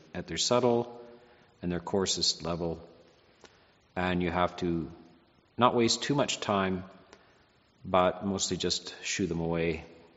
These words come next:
when they arise. And only if they're very persistent do you have to go into other techniques. One of them is replacement, so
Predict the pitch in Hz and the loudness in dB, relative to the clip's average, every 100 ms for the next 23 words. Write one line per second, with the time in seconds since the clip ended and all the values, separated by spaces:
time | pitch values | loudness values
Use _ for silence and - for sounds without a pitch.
0 | _ _ _ _ _ - 85 78 78 76 | _ _ _ _ _ -8 -6 -4 -4 -4
1 | 78 - - - - _ _ _ _ _ | -4 -4 -8 -12 -20 _ _ _ _ _
2 | _ - 104 110 113 127 113 - 95 90 | _ -10 -4 2 6 8 6 4 2 4
3 | 92 90 - - 92 - 92 85 - 90 | 2 0 -2 -4 -4 -4 -4 -6 -4 -4
4 | 82 85 - 82 82 80 - 80 80 78 | -2 -4 -6 -4 -2 -2 -6 -6 -6 -6
5 | 87 - 90 85 - - - - - - | -6 -4 -6 -4 -6 -6 -12 -20 -20 -20
6 | - - - - _ _ - _ _ _ | -20 -20 -20 -20 _ _ -20 _ _ _
7 | _ 98 107 98 98 92 92 87 92 87 | _ 0 2 2 2 2 0 0 0 0
8 | - 87 80 - 85 78 | -2 -6 -4 -4 -2 -6